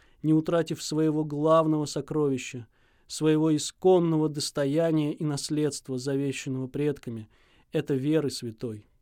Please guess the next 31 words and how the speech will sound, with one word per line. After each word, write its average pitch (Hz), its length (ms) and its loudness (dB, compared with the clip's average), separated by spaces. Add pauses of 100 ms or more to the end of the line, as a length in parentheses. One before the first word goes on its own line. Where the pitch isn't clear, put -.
(640)
С - 260 -10
этой 196 320 2
верой 160 380 2
пережил 165 540 0
он 156 160 0
злую 160 340 0
татарщину, 139 800 -2 (400)
времена 143 460 2
лихолетья. 147 840 -2 (460)
С - 120 -6
этой 175 220 0
верой 175 380 4
селился 165 500 -2
в 151 60 -2
непроходимых 160 680 -2
тундрах, 160 600 -2
на 143 120 -4
холодных 165 480 0
островах 156 480 -2
Соловецких, 156 800 -2 (500)
шёл 180 260 4
в 165 100 -6
трущобы 170 540 2
лесные 170 560 2
и - 120 -8
славил 170 460 0
Бога 160 380 0
на 151 160 2
угрюмых 156 400 0
скалах 160 500 -2
Валаамских. 147 800 -4